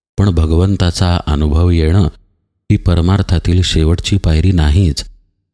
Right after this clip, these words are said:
हे समर्थ आपल्याला समजावून सांगतायत. तुला भगवंताचा अनुभव आला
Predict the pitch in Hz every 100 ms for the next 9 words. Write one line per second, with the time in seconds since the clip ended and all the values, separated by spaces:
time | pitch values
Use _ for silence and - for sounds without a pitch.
0 | - 90 82 78 78 78 82 76 78 78
1 | 80 - 73 73 80 98 - 78 73 -
2 | 60 - - - _ _ _ _ _ _
3 | _ _ _ - 92 95 90 87 87 95
4 | 87 80 85 82 - 76 73 80 82 78
5 | 80 85